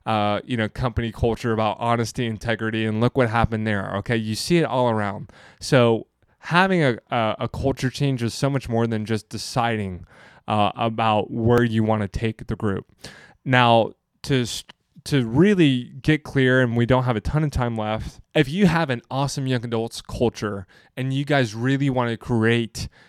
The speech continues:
uh, a dating culture that is extremely healthy, that where every side has the freedom to ask out, to show interest, you can accept a date, you can reject a date with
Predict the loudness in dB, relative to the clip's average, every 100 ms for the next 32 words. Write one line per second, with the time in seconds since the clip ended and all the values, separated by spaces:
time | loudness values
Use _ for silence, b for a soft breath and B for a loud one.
0 | b -2 0 2 -2 -4 -8 -6 -2 0
1 | 2 0 0 -2 0 -2 0 -2 -2 -6
2 | -6 -8 -8 -8 -8 -2 0 0 -2 -4
3 | -2 -2 -4 -6 -8 -8 -12 b b -6
4 | 0 4 4 2 -2 -12 _ -2 2 2
5 | 2 2 0 2 -2 -2 -6 -4 -4 -2
6 | -4 -4 -2 -4 -2 -2 -2 -6 -2 2
7 | 2 0 -2 0 0 -2 -12 B B B
8 | 0 0 0 -2 -2 -6 -4 -2 -2 -2
9 | -2 0 0 -2 -2 0 0 2 2 2
10 | 0 0 0 0 -2